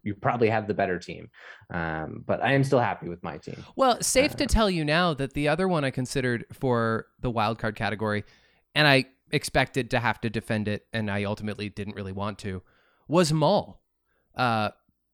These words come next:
Speaker 2: post having been defeated originally by Obi-Wan Kenobi, uh, now no longer in alignment with anybody, but could potentially be paid off. Now, there's also,
Speaker 1: Nope.
Speaker 2: he, he really can't be trusted, and so that's why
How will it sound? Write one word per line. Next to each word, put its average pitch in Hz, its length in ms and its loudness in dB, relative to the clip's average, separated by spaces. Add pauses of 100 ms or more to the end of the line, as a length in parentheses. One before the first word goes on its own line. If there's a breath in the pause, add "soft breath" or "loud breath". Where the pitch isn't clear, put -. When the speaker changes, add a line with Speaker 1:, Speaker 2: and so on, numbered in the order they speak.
(200)
Speaker 2:
post 175 340 4
having 160 280 2
been 151 160 0
defeated 147 380 0
originally 131 520 0
by 120 240 2
Obi-Wan 120 400 0
Kenobi, 117 680 -2
uh, 107 200 0 (100)
now 123 260 2
no 120 200 0
longer 113 440 0
in 117 200 -2
alignment 113 520 -2
with 104 160 -4
anybody, 107 600 -2
but - 320 -6 (340)
could 139 240 0
potentially 113 520 -2
be 110 140 -4
paid 107 300 -4
off. - 340 -4 (300 loud breath)
Now, 139 180 6
there's 127 220 0
also, 139 360 2
Speaker 1:
Nope. 101 120 0
Speaker 2:
he, 147 160 -2
he 147 160 -2
really 156 260 6
can't 110 280 -2
be 98 100 -6
trusted, 92 480 -8
and 104 140 -8
so 135 120 -4
that's 113 220 -6
why 101 360 -2